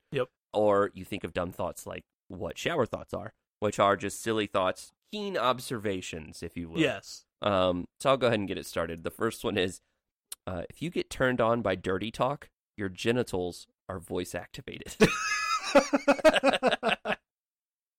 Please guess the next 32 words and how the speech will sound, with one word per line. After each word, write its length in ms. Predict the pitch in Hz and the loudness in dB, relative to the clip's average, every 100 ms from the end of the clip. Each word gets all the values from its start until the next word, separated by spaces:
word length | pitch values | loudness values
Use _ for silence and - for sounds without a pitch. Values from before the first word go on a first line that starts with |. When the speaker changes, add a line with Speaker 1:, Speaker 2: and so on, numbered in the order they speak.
| - 262 214 175 | -16 -10 -10 -2
Speaker 1:
That 180 | 170 180 | 2 4
one, 220 | 190 160 | 4 4
that 120 | 147 165 | 6 6
one 120 | 175 | 6
we 80 | 160 | 4
found 220 | 165 151 | 2 4
more 120 | 143 | 2
recently. 540 | 131 127 113 117 113 _ _ _ - | 0 -6 -10 -10 -14 _ _ _ 2
The, 480 | 143 135 127 131 - 170 139 - - | 4 6 4 0 -4 -4 -4 -4 -16
<laughs> 160 | - | -2
the 120 | 175 160 | 6 8
other 160 | 175 - | 6 4
ones 160 | 185 | 2
we 140 | 160 151 | 2 4
have 240 | 143 131 | 4 2
come 200 | 139 135 | 0 -2
from, 200 | 123 123 | -2 -6
like, 200 | 120 113 | -6 -6
a 120 | 117 110 | -6 -8
weekly 320 | 127 127 120 | -6 -6 -8
collection 640 | 110 117 110 107 - 113 101 _ _ - - | -8 -8 -8 -8 -8 -10 -12 _ _ -18 -10
Speaker 2:
Yes. 200 | 131 110 | -2 2
Speaker 1:
that, 180 | 131 123 - - | 2 2 -4 -6
that 140 | 120 - | -6 -4
either 200 | 127 117 | -6 -4
we 160 | 123 | -4
find 300 | 120 120 113 | -2 -2 -2
or 80 | 107 | -6
someone 200 | - 107 | -8 -8
else 140 | 101 104 | -8 -8
finds, 520 | 107 104 107 104 107 | -6 -6 -6 -12 -12
or 220 | 101 98 | -10 -12